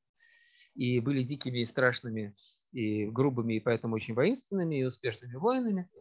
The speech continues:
Но как только они оказывались там, они, значит, приобретали лоск, культуру, и, в общем, там, э, начиналось там их изнеживание. А, ну и потом приходили какие-то новые тоже семиты, которые все еще были достаточно дикими, чтобы все это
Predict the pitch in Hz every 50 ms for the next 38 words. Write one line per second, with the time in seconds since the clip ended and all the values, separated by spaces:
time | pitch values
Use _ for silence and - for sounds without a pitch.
0 | - _ _ - 147 147 156 156 156 196 156 - 147 139 139 135 131 131 - 131
1 | 120 117 120 120 123 123 127 - - 208 233 226 180 147 143 135 131 123 117 107
2 | - - - - 117 113 117 117 - 123 113 107 107 - - _ _ _ _ _
3 | _ _ _ - 143 147 180 196 - - - 127 117 113 - 185 202 214 190 160
4 | 143 135 139 139 147 139 131 - 127 113 - 101 104 101 - _ _ _ _ _
5 | _ _ _ _ - 98 98 98 98 98 98 98 98 98 101 101 101 - 120 113
6 | 113 113 110 101 - - 104 104 110 139 143 110 107 - - - 175 120 107 117
7 | 117 107 98 87 98 90 90 92 - _ _ _ _ _ _ _ _ _ _ _
8 | _ _ _ _ _ _ _ _ _ _ _ _ _ _ - - _ _ _ _
9 | _ _ _ _ _ _ _ _ _ _ _ _ _ _ _ - - 113 110 113
10 | 131 180 240 240 220 196 - 214 202 208 185 165 185 175 185 170 160 165 - -
11 | 165 185 180 151 123 110 104 101 - 107 95 101 - - 127 147 190 226 220 151
12 | 123 123 117 117 123 117 113 107 - - 127 107 - - 110 104 104 107 - 120
13 | 117 - 127 113 - - - 107 107 208 202 180 190 190 - 143 123 107 - -
14 | 113 - 110 107 104 107 101 - - 120 110 - -